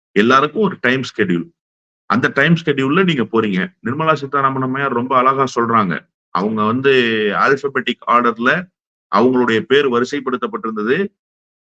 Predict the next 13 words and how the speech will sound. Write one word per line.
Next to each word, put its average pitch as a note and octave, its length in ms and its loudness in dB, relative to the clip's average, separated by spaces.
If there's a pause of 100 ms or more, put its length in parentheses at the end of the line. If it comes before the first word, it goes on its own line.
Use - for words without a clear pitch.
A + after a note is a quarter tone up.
(140)
மதிய F3 380 4 (680)
உணவுக்கு D#3 440 0
பிறகுதான் D#3 500 2
அவங்க B2+ 320 -4
பேசுறது C#3 440 -2
மாதிரியான C3+ 480 0
சூழல் C3 360 -2
இருந்தது. A2+ 380 -4 (640)
போஸ்ட் F#3+ 340 2
லஞ்ச்ன்னு D3+ 500 -2
இருந்த C3 280 -2
அவங்களுடைய A#2+ 540 2
அஜெண்டாவை C3+ 560 2